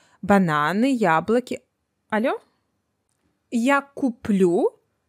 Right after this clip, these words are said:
Это совершенный вид, будущее время. Как мы знаем, совершенный вид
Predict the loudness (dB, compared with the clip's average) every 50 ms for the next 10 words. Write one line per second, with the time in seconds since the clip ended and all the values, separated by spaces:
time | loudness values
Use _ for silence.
0 | _ _ _ _ 0 0 0 0 0 0 0 0 0 -4 -16 -16 -12 -6 -4 0
1 | 0 0 0 0 0 0 2 2 2 2 0 -2 -2 -2 -2 -2 -2 -4 -14 -14
2 | -12 -6 -4 -2 -2 -2 -2 -4 -4 -2 -2 -2 -2 0 -2 -4 -4 -4 -8 -12
3 | -16 _ _ _ _ _ -2 -2 0 0 0 -2 -2 -2 -4 -6 -4 -2 -2 0
4 | -2 -4 -6 -10 _ _ _ -6 -2 0 2 2 2 0 0 0 0 2 2 2
5 | 0 -2 -4 -2 -2 -2 -2 -4 -10